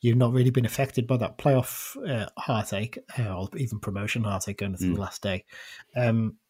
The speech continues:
Speaker 1: I'm gonna go for a two one win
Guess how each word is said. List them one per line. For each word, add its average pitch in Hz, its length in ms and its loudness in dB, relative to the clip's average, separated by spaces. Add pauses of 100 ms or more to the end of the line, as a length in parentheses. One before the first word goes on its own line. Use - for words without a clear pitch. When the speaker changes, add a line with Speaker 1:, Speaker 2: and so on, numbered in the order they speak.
(800)
Speaker 1:
I'm 143 140 8
gonna 127 140 10
go 127 120 10
for 127 120 4
a 120 80 6
two 131 260 6
one 113 300 6
win 104 200 -2